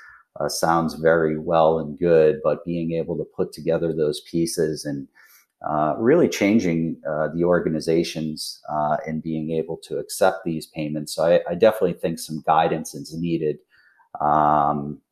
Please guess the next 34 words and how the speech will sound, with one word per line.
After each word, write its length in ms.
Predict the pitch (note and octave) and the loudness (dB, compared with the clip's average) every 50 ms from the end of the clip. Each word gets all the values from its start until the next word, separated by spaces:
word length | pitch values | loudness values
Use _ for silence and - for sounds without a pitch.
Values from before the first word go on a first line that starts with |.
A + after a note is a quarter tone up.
| _ _ - | _ _ -10
you 100 | D#2+ D2 | -6 -4
know, 140 | C#2+ D2+ - | -4 -4 -4
from 260 | - - E2+ E2 D#2 | 0 -2 -2 0 0
your 160 | E2+ E2+ - | 0 0 2
I 220 | D#2 E2 E2 E2 D#2+ | 4 4 4 4 4
S 220 | D#2 D#2 - - | 2 2 0 -4
Vs, 360 | D#2+ D#2+ D#2+ D#2+ D#2+ D2 D2 | -6 -6 -4 -4 -4 -6 -6
reseller, 460 | D2 D#2 D#2+ D#2 - - D#2+ D2+ D#2 D#2+ | -4 -4 -4 -4 -2 0 0 2 2 4
or 480 | D#2+ D#2 D#2 D#2 D#2 D#2 D#2+ D#2+ D#2 | 4 4 4 4 2 2 0 -2 -2
whoever 540 | D#2 D#2+ D#2+ E2 D#2+ D#2+ D#2 D2 D#2 - - D2+ | 2 2 0 2 2 0 2 2 0 -2 -4 -8
is 120 | D2 - | -14 -14
providing 520 | - - D#2 D2+ D#2 D2+ D#2 D#2 D2+ D2+ D2+ | -8 -8 -2 0 2 2 2 0 -2 -6 -6
you 120 | D2+ D2 | -8 -8
your, 380 | D2 D2 D2 D2 C#2+ D2 C#2+ - - C#2+ | -8 -6 -6 -6 -6 -6 -8 -10 -10 -12
uh, 140 | C2 - C2+ - | -12 -12 -12 -4
hardware 400 | E2 E2+ D#2+ D2+ D#2 D#2+ D2 D2 | -2 -2 -2 0 -4 -6 -6 -6
and 100 | C#2 C#2 | -10 -12
software. 640 | - - D#2+ D2+ E2 E2 - E2+ D2+ D#2 D2+ C#2+ - _ _ _ _ _ _ _ _ _ _ _ _ - | -6 -2 0 2 2 2 2 0 2 2 0 -2 -4 _ _ _ _ _ _ _ _ _ _ _ _ -4
You 80 | D#2+ | 0
know, 280 | D#2+ D#2+ D#2 D#2+ D#2+ D#2+ D#2 | 2 4 4 4 2 0 -4
I 80 | E2+ | 0
know 180 | E2+ F2+ F#2 F2 | 4 4 4 4
here 380 | - - G#2 G2+ G2+ F#2+ F2+ | 2 2 4 6 6 8 6
at 80 | F2 E2 | 6 4
Evo, 640 | F2 F#2 F2+ F#2 F#2 E2+ E2 E2 D#2+ D#2+ D#2 - - _ _ - | 2 2 4 4 6 6 8 6 6 6 4 0 -4 _ _ -6
uh, 380 | D2+ D#2 D#2 D2+ D2+ D2+ D2+ D#2 | -2 0 2 2 2 0 -2 -4
we, 220 | E2 E2+ F2 F2+ - F#2+ | -8 -8 -10 -8 -8 -6
we've 280 | F#2 F#2 F2+ E2 E2+ | -4 -4 -4 0 4
really 440 | A2 B2+ C#3+ D3+ B2 F#2 F2 F2 _ - | 6 6 8 6 6 4 2 -2 _ -2
done 180 | A2 F#2+ F2 F2 | 0 2 2 4
a, 40 | F2 | 4
a, 720 | E2+ D#2+ E2 E2 D#2+ C#2+ - - - E2+ E2 D#2+ C#2+ - F2+ - - E2+ | 4 6 6 4 4 2 0 -2 -2 -2 0 0 -2 -2 -6 -12 -8 -6
a, 120 | E2+ E2 - _ _ - | -6 -6 -6 _ _ -12
a 20 | F#2 | -12